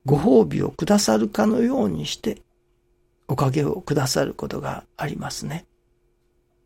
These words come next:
私どもは、どうしてもその人としてのおかげをいただいている、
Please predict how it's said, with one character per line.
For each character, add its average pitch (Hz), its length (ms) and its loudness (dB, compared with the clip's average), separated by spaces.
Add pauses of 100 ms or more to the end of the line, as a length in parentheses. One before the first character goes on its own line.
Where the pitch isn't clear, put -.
(3000)
私 196 520 2
ど 151 80 -2
も 104 140 -8
は、 - 280 -10 (680)
ど 220 300 0
う 208 40 0
し - 100 -4
て 254 140 -2
も 170 220 0
そ 139 180 -4
の 143 220 -4 (560)
人 - 280 0
と 269 260 2
し - 100 -4
て 262 160 -4
の - 320 -2
お 139 100 -4
か 165 180 2
げ 170 120 0
を 190 320 0
い - 40 -20
た 160 160 2
だ 135 140 0
い - 140 -2
て - 320 -6 (640)
い 160 80 2
る、 - 180 -8